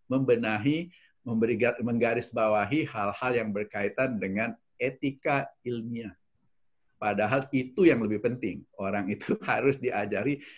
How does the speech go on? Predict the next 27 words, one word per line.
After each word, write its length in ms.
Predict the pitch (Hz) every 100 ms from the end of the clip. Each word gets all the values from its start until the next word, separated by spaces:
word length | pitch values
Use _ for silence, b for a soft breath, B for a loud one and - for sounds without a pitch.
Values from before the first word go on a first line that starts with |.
| B
ini 400 | - 110 139 147 139 _ - _ _ - _ _
langkah-langkah 580 | 107 107 104 101 101 131
yang, 220 | 117 101
eh, 720 | 107 - 262 262 285 302 427 - - - - - -
tidak 140 | 98 101
boleh 520 | 92 107 127 127 123
gitu 180 | 92 92 95
ya, 180 | 95 101
ini, 400 | 98 101 120 123 - B B - - -
eh, 100 | 92
harus 160 | 110 107
dihindari 840 | 104 104 104 113 123 127 123 107
gitu 80 | 90
ya. 120 | 87 90 92 - 117
Jadi 120 | 151
itu 220 | 139 131 151
yang 160 | 135
justru 240 | 117 - 120
lebih 240 | 117 113
penting. 320 | 135 131 - 240 254 254
Kalau 320 | 156 165 165 233
proses 480 | 165 151 - 165
nulisnya 560 | 165 160 156 156 170 170
nggak 240 | 156 -
terlalu 240 | - 104 104
sulit 400 | - 120 135 -
sebetulnya. 560 | 220 180 139 190 190